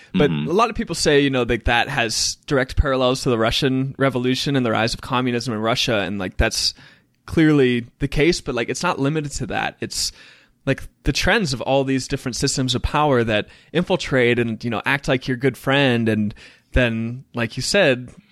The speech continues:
Speaker 1: you know, create these memories of perfect times when they've always been there. And really, they're just taking over the whole time. And I think in the United States, like, because we've just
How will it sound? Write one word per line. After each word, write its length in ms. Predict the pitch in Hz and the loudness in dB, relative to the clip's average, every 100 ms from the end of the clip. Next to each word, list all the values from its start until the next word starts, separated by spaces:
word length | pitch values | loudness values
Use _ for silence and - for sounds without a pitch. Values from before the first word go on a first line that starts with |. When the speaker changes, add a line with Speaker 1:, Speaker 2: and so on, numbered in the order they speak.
| _ _ - _ - | _ _ -20 _ -14
Speaker 1:
you 60 | |
know, 100 | 110 | -12
create 420 | 101 - 143 139 143 | -8 0 2 2 2
these 540 | 127 120 - - - - | 0 0 -4 -8 -10 -4
memories 540 | 156 208 156 131 123 | 0 2 4 4 2
of 140 | 117 | -2
perfect 360 | - 160 147 - | 0 0 0 -2
times 480 | - 160 160 131 123 | 2 2 2 0 -2
when 120 | 123 | 0
they've 180 | 120 - | 0 2
always 400 | 135 131 131 123 | 2 4 2 2
been 220 | 156 165 | 0 2
there. 280 | 113 107 107 - - - | 2 2 0 -6 -20 -8
And 480 | 117 113 107 113 - - - _ _ _ _ - _ - | -2 0 0 -2 -4 -8 -12 _ _ _ _ -20 _ -10
really, 360 | 127 139 135 | 0 4 4
they're 140 | 123 120 | 4 2
just 200 | 127 - | 0 0
taking 280 | 143 - 117 | -2 -2 -2
over 380 | 156 120 104 110 | -2 0 -4 -2
the 100 | 127 | -2
whole 160 | 123 117 | 0 0
time. 460 | - 135 131 120 107 | 0 0 2 2 0
And 220 | 101 - - - - _ - | -4 -8 -20 -20 -20 _ -2
I 80 | |
think 220 | - 392 381 | 2 2 2
in 120 | 202 | 2
the 80 | 156 | 2
United 420 | 160 165 170 127 | 2 2 2 2
States, 520 | - 170 147 - - | -2 0 0 -2 -4
like, 260 | 113 101 - _ _ _ _ - - _ | -2 -4 -6 _ _ _ _ -16 -16 _
because 380 | - 135 151 135 | 0 2 2 4
we've 320 | 139 120 - - | 2 2 -2 -10
just 340 | - 135 - | -4 -4 -6